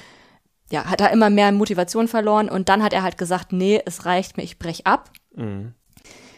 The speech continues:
Speaker 1: Die anderen haben geglaubt, dass es jetzt runter, auch bei besserem Wetter,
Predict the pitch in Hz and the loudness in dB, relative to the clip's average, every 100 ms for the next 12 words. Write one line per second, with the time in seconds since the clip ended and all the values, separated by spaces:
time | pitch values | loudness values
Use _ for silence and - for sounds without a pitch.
0 | _ 226 - 240 277 262 262 247 226 202 | _ 0 4 6 6 6 4 4 2 0
1 | 202 196 214 262 214 208 202 196 175 - | 2 6 6 6 2 -2 -4 -4 -4 -4
2 | 185 262 349 - 214 277 302 208 - 185 | 2 2 2 2 2 2 2 0 0 0
3 | 175 220 - 233 226 220 220 226 | 2 0 0 0 2 0 2 0